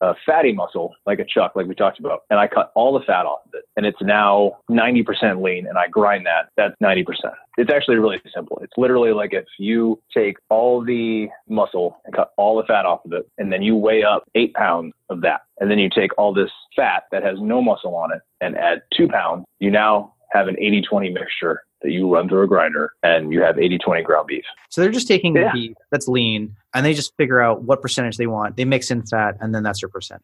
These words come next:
Speaker 1: Yeah. The stores are required by the U S D A to have a fat tester, which is like a little, kinda looks like a little chemistry set. And you literally take an half an ounce or one ounce of your ground beef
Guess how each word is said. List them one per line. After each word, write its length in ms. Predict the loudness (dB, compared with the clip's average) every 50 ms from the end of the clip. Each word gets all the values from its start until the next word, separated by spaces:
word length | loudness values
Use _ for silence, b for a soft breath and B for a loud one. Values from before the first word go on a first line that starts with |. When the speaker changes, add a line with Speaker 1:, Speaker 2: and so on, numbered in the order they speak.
| _ 2
Speaker 1:
Yeah. 180 | 4 4 4 2 -2 -8
The 80 | -12 -8
stores 520 | -4 -2 0 2 2 2 0 -2 -4 -8 -12 -16 -8 -4
are 360 | 0 2 2 2 2 2 0 -2 -2 -2
required 560 | -4 -2 0 0 0 0 2 0 0 0 0
by 220 | 0 2 2 0 0
the 80 | -2 -4
U 140 | -4 -4
S 60 | -6 -4 -2
D 120 | 0 2
A 260 | 2 4 2 2 0 -2 -2
to 220 | -2 0 0 0 0
have 380 | 2 2 2 2 2 0 -2 -4 _ _ _ -4
a 360 | -2 -2 0 0 -2 -2 -4 -2 0
fat 220 | 0 0 0 0
tester, 460 | 0 -2 -2 0 0 -2 -2 -2 -4 _ _ _ -10
which 180 | -10 -6 -2
is 120 | -2 -2 0
like 140 | 0 0 0
a 60 | 2
little, 420 | 2 2 2 2 2 0 0 -4 _ _ -4
kinda 140 | -2 -2 -2
looks 120 | 0 -2
like 80 | -2 0
a 20 |
little 140 | 0 0 -2
chemistry 440 | -2 -4 -4 -4 -4 -8 -8 -8 -4
set. 180 | -2 -2 -2 -2 -4 _ _ -14
And 100 | -10 -4
you 140 | -4 -2 2
literally 420 | 2 2 4 2 2 2 0 -2 0
take 200 | 0 0 0 -2 -6 -10 -6
an 140 | -4 -4 -2
half 300 | 0 0 0 2 0 2 2
an 100 | 2 2
ounce 260 | 2 0 0 -2 -6 -6
or 140 | -8 -6
one 200 | -2 0 0 2
ounce 260 | 4 2 2 2 0 0
of 180 | 0 0 2 2
your 220 | 0 0 0 0
ground 320 | 2 2 2 2 0 -2 -2
beef 240 | -2 0 0 -2